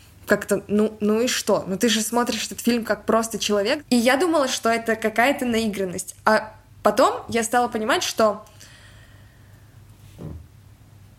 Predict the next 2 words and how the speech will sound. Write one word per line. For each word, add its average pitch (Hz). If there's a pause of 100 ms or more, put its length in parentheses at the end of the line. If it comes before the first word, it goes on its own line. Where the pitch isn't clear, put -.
(1120)
взрослые 202
действительно 196